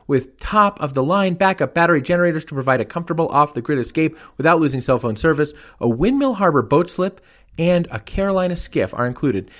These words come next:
The home, Ed, eighteen hundred square feet, three bedroom, three bath. There's deep water, a deep water port and a marsh, a master bedroom on the first floor, a dining area, eat-in kitchen,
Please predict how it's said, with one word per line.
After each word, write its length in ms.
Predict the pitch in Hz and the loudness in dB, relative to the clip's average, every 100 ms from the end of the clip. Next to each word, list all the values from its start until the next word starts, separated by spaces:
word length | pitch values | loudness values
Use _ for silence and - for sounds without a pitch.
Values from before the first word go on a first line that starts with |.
| - _ | -20 _
The 100 | 123 | -6
home, 320 | 123 190 202 - | -2 0 0 0
Ed, 220 | 165 170 | -2 -2
eighteen 340 | 135 143 156 | -6 -6 -8
hundred 300 | 135 135 127 | -6 -4 -6
square 300 | 131 - 113 | -6 -2 -2
feet, 360 | 113 113 113 - _ _ | -2 -6 -8 -10 _ _
three 180 | - 127 | -6 -2
bedroom, 480 | 120 110 110 107 - | 0 -2 -6 -8 -10
three 160 | - 104 | -6 -4
bath. 360 | 92 87 - _ _ _ - | -4 -8 -12 _ _ _ -6
There's 260 | 107 98 | -4 -4
deep 320 | - 160 170 | -6 -4 -2
water, 500 | 139 127 131 127 117 - | 4 6 6 2 0 -6
a 80 | |
deep 220 | 110 151 156 | -6 -4 2
water 260 | 143 131 120 - | 2 2 -2 -6
port 320 | - 139 - | 2 4 4
and 100 | 110 | -2
a 40 | 98 | -6
marsh, 580 | 113 127 135 - - - _ _ | 0 2 0 -4 -18 -20 _ _
a 80 | 104 | -6
master 360 | 123 139 143 139 | 0 0 0 0
bedroom 340 | 139 135 139 | 2 2 0
on 100 | 131 | -2
the 60 | 131 | -2
first 260 | - 131 | -2 -4
floor, 280 | - 139 135 | -2 0 2
a 80 | 113 | 2
dining 300 | 147 147 147 | 0 0 0
area, 220 | 139 143 | 0 0
eat-in 360 | - 175 156 147 | 0 -2 -2 -4
kitchen, 480 | - 156 - 151 | -4 -6 -4 -6